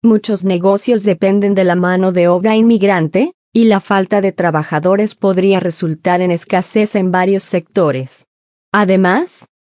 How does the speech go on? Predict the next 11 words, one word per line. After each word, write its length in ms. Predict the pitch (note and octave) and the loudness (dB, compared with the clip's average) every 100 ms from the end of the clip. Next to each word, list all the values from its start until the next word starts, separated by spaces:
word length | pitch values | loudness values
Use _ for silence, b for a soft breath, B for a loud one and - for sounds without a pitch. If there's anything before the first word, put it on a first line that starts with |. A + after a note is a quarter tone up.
| - | -10
se 200 | - G#3+ | -4 -2
teme 360 | - B3 B3+ | 0 2 2
que 100 | B3 | 2
las 220 | A3 E3+ - | 0 0 -2
propuestas 720 | F#3 F3 F3+ G3 - A3 G#3+ | -4 0 0 0 -4 -2 -2
afecten 580 | G#3 G3+ G3+ - A#3+ | -2 -2 -4 -2 0
al 120 | G3+ F#3+ | 0 0
comercio 520 | F3 F#3 G#3 - A3 | 0 0 -2 0 0
de 100 | G3 | 2
Las 240 | E3+ E3+ | 0 0
Vegas, 640 | E3+ E3 D3 G3 F4 - | 0 0 0 -4 -6 -12